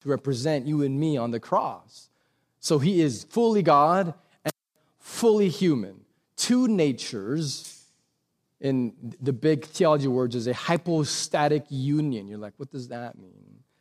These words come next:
It just means, it refers to personally, personal union. So two natures, fully God, fully man, in a union in one person, the person of Jesus Christ. And he had to be fully God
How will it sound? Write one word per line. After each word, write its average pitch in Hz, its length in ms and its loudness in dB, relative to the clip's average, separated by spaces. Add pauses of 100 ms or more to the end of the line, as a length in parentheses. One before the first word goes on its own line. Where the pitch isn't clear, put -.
(800)
It 151 180 -2
just 151 320 -2
means, 151 480 0 (120)
it 147 100 0 (100)
refers 131 460 -4
to 123 80 -8
personally, 107 720 -6
personal 135 640 -6
union. 113 580 -6
So 107 340 -4 (320)
two 196 240 -2
natures, 131 640 -2 (200)
fully 127 400 -2
God, 147 460 2 (200)
fully 123 460 -4
man, 165 500 0 (260)
in 117 160 -6
a 110 60 -6
union 156 760 0 (180)
in 101 400 -10
one 156 400 2
person, 131 480 -2
the 107 80 -8
person 135 500 -6
of 101 140 -8
Jesus 113 480 -8
Christ. - 500 -20 (880)
And 135 160 -2
he 131 120 -2
had 160 120 4
to 139 80 -4
be 135 80 0
fully 131 320 -2
God 156 400 4